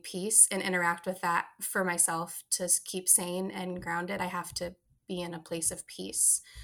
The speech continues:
So if I feel like my peace is being disrupted or it's trying to be broken or, or manipulated in any way, then that's not a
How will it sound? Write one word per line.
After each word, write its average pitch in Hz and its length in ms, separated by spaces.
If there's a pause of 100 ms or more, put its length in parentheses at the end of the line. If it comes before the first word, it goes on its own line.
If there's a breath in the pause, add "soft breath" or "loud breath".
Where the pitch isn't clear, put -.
So - 140
if 190 140
I 190 80
feel 208 400
like 190 180
my 180 220
peace 185 260
is 185 140
being 180 200
disrupted 180 680
or 175 100
it's 175 160
trying 180 340
to 185 100
be 180 380 (760 soft breath)
broken 214 720
or, 180 580 (480)
or 196 220
manipulated 220 760
in 226 120
any 208 300
way, 202 400
then 196 240
that's 185 300
not 185 280
a 190 60